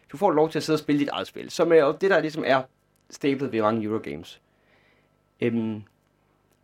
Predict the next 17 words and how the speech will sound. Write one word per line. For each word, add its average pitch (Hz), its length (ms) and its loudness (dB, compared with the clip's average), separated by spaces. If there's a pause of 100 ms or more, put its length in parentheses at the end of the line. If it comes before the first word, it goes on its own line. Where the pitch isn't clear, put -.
(160)
så - 120 -20
det 127 80 0
er 185 40 -2
måske 180 220 -4
det, 202 220 -4
altså, 135 200 -4 (120)
det, - 100 -18
det 160 80 2
er 180 60 4
den, 180 220 -4
jeg, 139 180 -10 (400)
jeg 139 80 -8
bruger 151 200 2
altid 143 180 -2
den 127 160 -4
her, 120 220 -2
øh, 101 320 -2